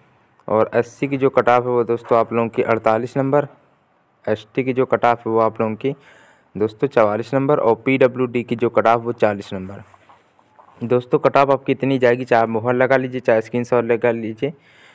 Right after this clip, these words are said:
स्क्रीनशॉट ले लीजिएगा और शॉर्ट लिस्ट में नाम तभी देखने को मिलेगा अगर इतने मार्क्स बन रहे हैं। और जो एनएचएम का जो रिजल्ट है वो दोस्तों आप लोग सत्ताईस जनवरी के आसपास देखने को मिलेगा और जैसे ही आएगा इसी चैनल पर आपको अपडेट किया जाएगा। तो वीडियो को बस लाइक और चैनल को सब्सक्राइब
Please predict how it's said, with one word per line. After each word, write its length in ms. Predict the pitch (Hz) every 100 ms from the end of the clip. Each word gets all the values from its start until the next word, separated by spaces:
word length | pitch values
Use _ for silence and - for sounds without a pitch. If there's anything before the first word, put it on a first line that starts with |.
| _ -
स्क्रीनशॉट 460 | - 135 127 131
ले 120 | 120 127
लीजिएगा 320 | 120 131 139
और 80 | 123
शॉर्ट 300 | 123 123 123
लिस्ट 180 | 120 127
में 60 |
नाम 160 | 123 127
तभी 240 | 120 113
देखने 240 | 123 110 123
को 40 |
मिलेगा 280 | 117 117 120
अगर 160 | 117 117
इतने 260 | 110 120
मार्क्स 280 | 117 113 110
बन 180 | 110 101
रहे 160 | 98 92
हैं। 180 | 98 95 _ _ _ _ _ -
और 140 | 110
जो 120 | 110 -
एनएचएम 400 | 123 117 131 131
का 80 |
जो 120 | 127 131
रिजल्ट 340 | 113 123 123
है 40 | 135
वो 120 | 127
दोस्तों 340 | 113 110 131
आप 120 | 120
लोग 120 | 123 123
सत्ताईस 420 | 113 113 117 120
जनवरी 340 | 113 113 113
के 120 | 113 113
आसपास 440 | 113 113 117 - _ _ _ _ _ -
देखने 320 | 101 107 117
को 60 | 107
मिलेगा 240 | 95 90
और 80 | 98
जैसे 340 | 107 113 113
ही 60 | 139
आएगा 220 | 131 135
इसी 200 | 127 131
चैनल 260 | 123 123 123
पर 100 | 120
आपको 240 | 117 120
अपडेट 240 | 110 120
किया 140 | - 113
जाएगा। 180 | 117 120
तो 120 | 123
वीडियो 260 | 120 131
को 40 | 120
बस 180 | 123 120
लाइक 240 | 120 120
और 60 | 123
चैनल 240 | 117 113
को 120 | 107
सब्सक्राइब 520 | 117 113 - - 101